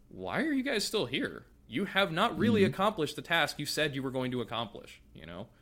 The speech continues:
Speaker 1: 'Cause that was the understanding, is when they dumped Sale and Eaton and everyone else, that, "Hey, this team isn't good enough now, but give us some time, we're gonna get better, and then we're gonna stay better." That hasn't happened. You know, again, you've got a,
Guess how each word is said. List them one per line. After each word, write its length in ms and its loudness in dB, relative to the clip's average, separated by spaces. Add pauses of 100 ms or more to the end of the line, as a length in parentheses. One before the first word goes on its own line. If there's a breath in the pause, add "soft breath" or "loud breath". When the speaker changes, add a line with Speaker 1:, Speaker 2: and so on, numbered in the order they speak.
(340)
Speaker 1:
'Cause 160 0
that 120 8
was 120 6
the 80 4
understanding, 520 2
is 120 -4
when 80 -6
they 100 0
dumped 340 -2
Sale 480 4
and 160 -4
Eaton 240 -6
and 120 -4
everyone 340 -4
else, 360 -6 (600)
that, 440 4
"Hey, 420 4
this 180 -2
team 220 2
isn't 220 2
good 140 4
enough 220 0
now, 360 -4 (360)
but 140 -8
give 160 2
us 100 0
some 140 0
time, 420 0 (300)
we're 100 -6
gonna 220 -2
get 180 0
better, 480 2
and 140 -6
then 80 -4
we're 100 -4
gonna 140 -4
stay 360 2
better." 320 -8 (180)
That 140 -4
hasn't 280 -4
happened. 320 -6 (760)
You 100 -10
know, 100 -2
again, 320 2
you've 140 0
got 320 4
a, 100 0